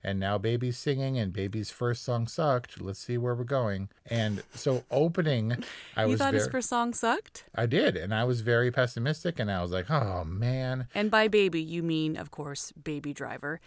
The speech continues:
Speaker 2: And in
Speaker 1: Yes.
Speaker 2: the end, did you feel like Ansel Elgort succeeded in his role as Tony?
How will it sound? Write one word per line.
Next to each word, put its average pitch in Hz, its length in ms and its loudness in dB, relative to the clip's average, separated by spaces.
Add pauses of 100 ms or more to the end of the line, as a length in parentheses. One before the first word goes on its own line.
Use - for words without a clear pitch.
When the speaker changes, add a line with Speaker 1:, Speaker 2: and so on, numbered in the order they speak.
(220)
Speaker 2:
And 202 200 4
in 208 60 4
Speaker 1:
Yes. 196 40 2
Speaker 2:
the 175 160 4
end, 190 200 2
did 180 120 -4
you 175 80 -2
feel 180 320 -2
like 165 180 -2
Ansel 170 360 -4
Elgort 170 440 -4
succeeded 175 540 -4
in 202 100 -4
his 208 160 -6
role 226 220 -2
as 220 100 -4
Tony? 262 440 -6